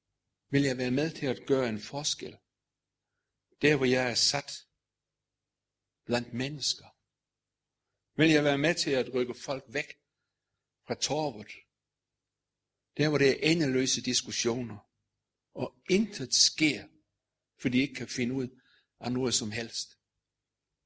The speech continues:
Vil jeg være med til at gøre en forskel? Derinde. I min by. I det danske samfund.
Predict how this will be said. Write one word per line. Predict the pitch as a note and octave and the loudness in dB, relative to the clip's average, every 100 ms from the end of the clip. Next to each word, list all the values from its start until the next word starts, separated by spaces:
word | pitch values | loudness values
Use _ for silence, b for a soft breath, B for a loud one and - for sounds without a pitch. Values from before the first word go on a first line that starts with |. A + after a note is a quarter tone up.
| _ _ _ _ | _ _ _ _
Vil | - A#2 | -2 2
jeg | B2+ | 2
være | B2+ B2 | 0 -2
med | B2 | -6
til | B2+ A#2+ | -8 -10
at | - | -6
gøre | C3 A#2+ | -6 -6
en | G#2 | -8
forskel? | - A#2 B2 - G#2 G2 _ _ _ _ _ _ _ _ _ - | -8 -6 -6 -6 -10 -16 _ _ _ _ _ _ _ _ _ -4
Derinde. | D3 C3 A#2 A#2+ _ _ _ _ _ _ _ _ _ _ _ _ | -4 -4 -6 -10 _ _ _ _ _ _ _ _ _ _ _ _
I | C#3+ | -2
min | F3+ G#3 C#3 | 0 0 -2
by. | G#2+ G2+ _ _ _ _ _ _ - | -6 -8 _ _ _ _ _ _ -4
I | C#3+ | -2
det | C#3+ | 0
danske | C3 F3 - | 0 2 0
samfund. | - C3+ C3 - F#2+ | 0 -2 -4 -10 -12